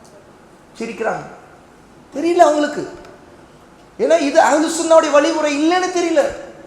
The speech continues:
அஹ்லு சுன்னா உலமாக்கள் இதை அனுமதிக்கல. ஆண்கள் மத்தியில சர்வசாதாரணமா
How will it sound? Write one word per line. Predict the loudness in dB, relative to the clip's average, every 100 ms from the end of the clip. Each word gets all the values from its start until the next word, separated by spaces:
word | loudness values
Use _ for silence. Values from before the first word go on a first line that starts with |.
| -20 -20 -20 -20 -20 -20 -20 -20 -20 -20 -20 -20 -20 -8
அஹ்லு | -2 -2 -2
சுன்னா | -4 2 2 6
உலமாக்கள் | 6 6 4 2 2
இதை | 2
அனுமதிக்கல. | 0 -4 -4 -6 -8 -10 -20 -20 -20 -20 -20 -20 -20 -20 -20 -20 -20 -16 0
ஆண்கள் | 0 2 -2
மத்தியில | -2 -8 -6 -6 0
சர்வசாதாரணமா | 2 4 4 4 2 2 -2 -4 -4